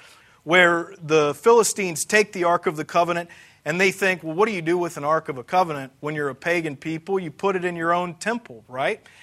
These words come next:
And you set it next to your idol god, Dagon, which is their god." And so they put the Ark of the Covenant next to Dagon, and they set it there kind of as like a palace, to act as a sort of palace slave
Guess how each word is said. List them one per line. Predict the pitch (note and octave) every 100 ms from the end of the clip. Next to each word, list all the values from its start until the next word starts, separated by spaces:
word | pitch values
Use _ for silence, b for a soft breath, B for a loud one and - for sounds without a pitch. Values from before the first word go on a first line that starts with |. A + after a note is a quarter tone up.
| B B
And | D3+
you | E3
set | D#3+ - G#3 G#3+
it | E3
next | D#3+ G3 -
to | - E3
your | F3+ F#3 C#3+
idol | D#3 F#3 G3
god, | E3+ D#3 E3 F3 F#3 D#3 _ C#3+ C3+
Dagon, | E3+ A3+ G3 C3+ A2+ G#2+ _
which | D3 C#3 D#3+
is | C3+
their | C#3+ E3 F3+ F3
god." | D3+ D#3+ A3 C#3+ - _ b b b b
And | C3 B2+
so | D#3
they | E3 E3+
put | - G#3+ G#3+
the | F3+ F#3 E3+
Ark | D3+ G3 -
of |
the | F3+
Covenant | - F#3+ G3 G3 F3
next | E3 E3 -
to | F3
Dagon, | D#3+ F3 F3 F3 F3+ F#3 _ _ _ _ _ _ _ _ _ -
and | D3+ D#3+
they | D3+
set | - G#3+
it | G3+ -
there | F3 F3 E3+ B B -
kind | G3 G3+
of | F3
as | D#3+
like | E3 D#3+
a | C#3+
palace, | - F3 F3 F3 - -
to | D#3+ -
act | F3 F#3 F#3+
as | D#3
a | D3
sort | - E3+
of | D#3 -
palace | - E3+ E3+ E3 -
slave | - E3+ F#3 F3+ C#3 C3+